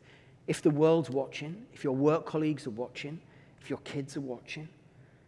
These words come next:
who might it be that you need to make, uh, an extra effort to be united with?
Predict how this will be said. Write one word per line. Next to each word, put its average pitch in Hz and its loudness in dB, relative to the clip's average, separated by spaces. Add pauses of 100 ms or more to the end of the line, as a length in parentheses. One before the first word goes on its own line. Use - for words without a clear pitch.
(100)
who 160 -2
might 143 0
it 127 -10
be 131 0
that 123 -6
you 147 0
need 120 -6 (340)
to - -8
make, 120 -8 (100)
uh, - -12 (420)
an 123 -8
extra 127 -10
effort - -10
to 120 -10
be 117 -4
united 117 -6
with? - -16